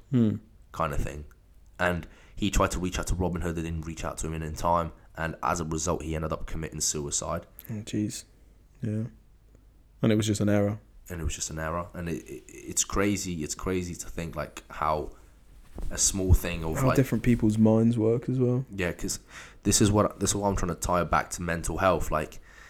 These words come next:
Speaker 2: if some people will deal with it being like, "Oh, if they re-, if I really owe them the money, I'll just wait a few days. They'll,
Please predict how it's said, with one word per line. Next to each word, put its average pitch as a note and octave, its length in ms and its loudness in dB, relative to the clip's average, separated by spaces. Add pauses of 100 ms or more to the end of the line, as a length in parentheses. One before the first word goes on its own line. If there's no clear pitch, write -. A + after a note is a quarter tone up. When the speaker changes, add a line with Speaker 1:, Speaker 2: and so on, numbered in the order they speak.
(200)
Speaker 2:
if G#2+ 340 0 (220)
some A2 320 2
people G2 480 8 (160)
will F2+ 160 6
deal F#2+ 200 2
with E2+ 160 0
it C2 140 -6
being E2+ 240 0
like, D#2 380 -2
"Oh, E2 320 4 (500)
if G2+ 180 0
they G#2 140 2
re-, F2+ 200 -2
if G2+ 160 2
I G2 60 4
really F#2+ 280 4
owe E2 80 4
them D#2 160 0
the C#2+ 80 -6
money, C#2 300 -6
I'll C2+ 120 -4
just - 220 -6
wait - 160 -8
a - 20 -10
few C#2+ 200 -8
days. C2 420 -10
They'll, C2+ 200 -4